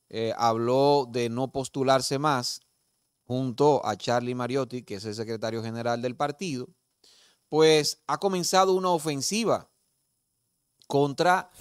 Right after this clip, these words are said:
eh, Abel Martínez. Recordemos que Abel Martínez, pues, se mostró muy solícito ante el presidente Luis Abinader, se reunió con él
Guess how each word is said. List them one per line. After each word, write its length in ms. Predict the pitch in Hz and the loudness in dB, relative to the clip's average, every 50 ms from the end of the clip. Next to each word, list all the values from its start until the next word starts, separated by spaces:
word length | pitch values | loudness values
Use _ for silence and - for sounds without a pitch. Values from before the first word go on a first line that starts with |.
| - - - - - - | -2 0 0 0 0 -2
eh, 320 | 113 113 113 113 110 107 - - | -4 -2 -2 -2 -4 -6 0 2
Abel 540 | 120 113 110 110 117 117 120 120 120 113 | 2 2 4 4 4 2 2 2 -2 -4
Martínez. 760 | 117 117 110 110 107 - 185 214 208 131 98 90 - - - | -4 -4 -4 -4 -4 -4 -4 -4 -4 -4 -6 -6 -8 -8 -8
Recordemos 540 | - 92 - - 98 95 101 101 104 117 117 | -12 -12 -10 -8 -8 -6 -6 -4 -4 -6 -6
que 120 | - 143 | -4 -2
Abel 240 | 135 131 135 139 143 | -2 0 0 -2 -2
Martínez, 720 | 151 156 170 170 - 220 220 202 185 180 190 185 - - _ _ _ _ _ _ _ | -4 -4 -4 -4 -6 -6 -4 -4 -4 -6 -6 -8 -10 -14 _ _ _ _ _ _ _
pues, 600 | - 117 117 113 117 113 110 110 113 - - - - _ _ _ | -4 0 2 2 2 2 0 -2 -4 -6 -8 -10 -12 _ _ _
se 180 | _ - - 135 | _ -8 -6 -4
mostró 360 | 131 135 131 - 151 160 180 | -4 -4 -4 -4 -2 -2 -2
muy 160 | 175 175 180 | -2 -2 -4
solícito 880 | 175 - 170 139 139 143 160 - - 135 113 - 123 110 98 92 87 - | -2 -2 -2 0 0 -2 -2 -2 -4 -6 -6 -4 -4 -2 -2 -2 -4 -4
ante 220 | - 104 107 98 113 | -4 -6 -4 -4 -6
el 60 | 107 | -4
presidente 680 | - 110 110 - - 104 101 107 110 123 123 120 127 117 | -4 -6 -6 -6 -6 -6 -4 -4 -4 -4 -4 -6 -6 -4
Luis 240 | 113 123 120 - | -4 -6 -6 -4
Abinader, 580 | 127 120 123 120 110 95 98 101 117 143 143 104 | -4 -4 -4 -4 -4 -4 -2 -2 -2 -2 -2 -4
se 160 | - - 113 | -4 -4 -2
reunió 560 | 107 110 110 104 101 95 98 95 101 113 135 | -2 -2 -2 -2 -2 -6 -6 -4 -2 -2 -2
con 200 | 127 - 107 101 | -2 -2 -2 -2
él 340 | 104 131 170 170 120 95 - | -4 -4 -4 -6 -8 -10 -14